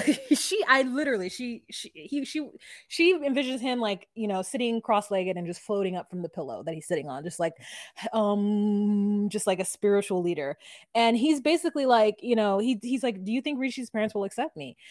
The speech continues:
And, uh, sh-, he says, uh, she says that, and he says, she's like, "You can tell me the truth." And he's like,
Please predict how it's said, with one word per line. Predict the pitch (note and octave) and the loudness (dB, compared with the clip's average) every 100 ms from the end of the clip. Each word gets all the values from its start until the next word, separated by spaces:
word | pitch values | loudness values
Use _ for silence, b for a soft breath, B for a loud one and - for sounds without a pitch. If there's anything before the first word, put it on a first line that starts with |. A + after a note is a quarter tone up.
| B B | B B
And, | G#3+ G#3+ G#3 | -2 0 2
uh, | F#3+ F#3+ | 4 2
sh-, | - - - - - | 0 -10 -10 -12 -14
he | - B3 A#3+ | -6 0 2
says, | A3+ G3+ G3 F#3+ - _ _ _ _ _ - - | 4 4 4 -2 -10 _ _ _ _ _ -8 -6
uh, | F#3 F3+ | 0 0
she | E3+ D4 | 2 0
says | D4 E3+ - | 0 0 -2
that, | A#2 | -6
and | F#3+ | -6
he | F#3 D#4+ | -2 -2
says, | - E3 D3 D#3 - B B B B B B B B B _ _ _ _ - | 0 0 0 -4 -10 B B B B B B B B B _ _ _ _ -8
she's | - | -2
like, | C4+ | 0
"You | D4 | 2
can | F4 | 4
tell | F#4+ | 4
me | F4 | 2
the | B3 | 2
truth." | D4+ C4 G#3 | 0 -2 -2
And | A3 | 0
he's | A#3 | 0
like, | G#3+ F#3 | 0 -2